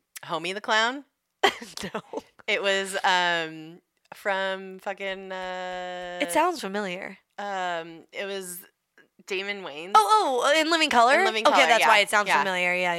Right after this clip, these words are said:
Speaker 2: yeah.
Speaker 1: Um, and then one of the most infamous clowns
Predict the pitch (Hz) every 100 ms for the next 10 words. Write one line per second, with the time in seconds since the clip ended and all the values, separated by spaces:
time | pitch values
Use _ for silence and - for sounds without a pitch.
0 | 170 202 196 190 185 - 196 196 196 240
1 | 208 180 175 170 180 196 _ _ _ _
2 | _ _ _ _ _ _ _ 175 175 180
3 | 165 160 147 - 214 269 - 156 135 -
4 | 135 90 107 - -